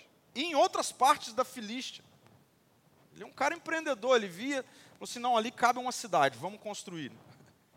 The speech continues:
Uzias construiu torres fortificadas em Jerusalém, junto à porta da esquina, à porta do vale, no canto do muro. Também construiu fortalezas no deserto. Cavou muitas cisternas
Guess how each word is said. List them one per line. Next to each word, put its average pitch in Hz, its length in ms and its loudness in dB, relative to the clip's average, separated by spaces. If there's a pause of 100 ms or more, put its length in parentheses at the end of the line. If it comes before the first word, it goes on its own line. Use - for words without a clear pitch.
(1200)
Uzias 196 400 0
construiu 302 440 -2
torres 285 600 8
fortificadas 220 840 4
em 208 80 -6
Jerusalém, 175 640 -2 (1120)
junto 247 360 0
à 240 60 6
porta 240 400 6
da 226 140 4
esquina, 220 500 -2
à - 40 -2
porta 247 380 4
do 220 120 -8
vale, 202 440 10
no 208 120 -8
canto 240 320 -2
do 214 100 -10
muro. 214 280 -4 (300)
Também 262 280 8
construiu 294 500 -4
fortalezas 285 800 8
no 302 140 -4
deserto. 254 760 4 (420)
Cavou 269 460 12
muitas 339 460 0
cisternas 269 1080 6